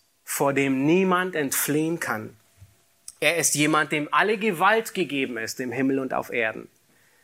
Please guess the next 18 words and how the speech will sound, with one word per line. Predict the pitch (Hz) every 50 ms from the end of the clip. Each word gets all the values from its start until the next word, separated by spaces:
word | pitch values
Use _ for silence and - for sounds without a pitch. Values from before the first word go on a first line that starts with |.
| _ _ _ _ _ _ _ _ _ -
Und | 131
der | 147 151
Gedanke | 147 151 143 170 190 233 240 214 170
hier | 143 175 190 202 202 190
bei, | 160 - 131 131 127 123 - - _ _ _ _ _ _ _ _ _ _ _
bei | - 135 135 131 127 - -
Jakob | 113 143 160 180 202 190 - 151 139 -
ist, | 143 135 - -
dass | 143 135 123 - 117 110 127
Juda | 185 240 269 277 254 151 147 123 123 123 135 170 - - _ _ _ _ _ _ _ _ _ _
das | 147 147 - - - 127
Regiment | 147 147 127 127 143 135 135 139 156 175 196 220 233 240 233
führen | - - - - 254 247 233 214 170 147 139 135
soll, | 117 120 120 127 131 131 127
bis | 117 113 139 190 220 208 - - - -
der | - 160 160 160 156 160 147
Shiloh | - - - - 147 135 131 131 127 127 127 127 120
kommt. | 120 - - 117 113 110 110 - - -